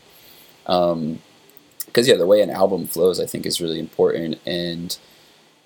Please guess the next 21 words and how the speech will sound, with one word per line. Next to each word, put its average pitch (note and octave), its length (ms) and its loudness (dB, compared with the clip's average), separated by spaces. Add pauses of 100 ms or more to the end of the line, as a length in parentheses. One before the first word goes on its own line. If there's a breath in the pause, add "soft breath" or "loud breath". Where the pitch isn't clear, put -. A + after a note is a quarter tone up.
(120)
and G2+ 160 0
yeah, G2 120 8
those G2+ 300 4
two A#2+ 160 2
songs, G2 800 2 (140)
I A#2+ 120 4
was, C#3 160 6
like, G#2 160 8
really, G2 680 2 (880)
I - 100 6
was A#2+ 140 8
really A#2+ 180 4
torn G#2+ 280 2
about F#2+ 260 4
which F#2+ 240 0
one F#2 180 0
should E2+ 220 -4
close F2+ 400 2
the D#2 120 -4
record, D#2+ 440 0
actually. C2 600 -4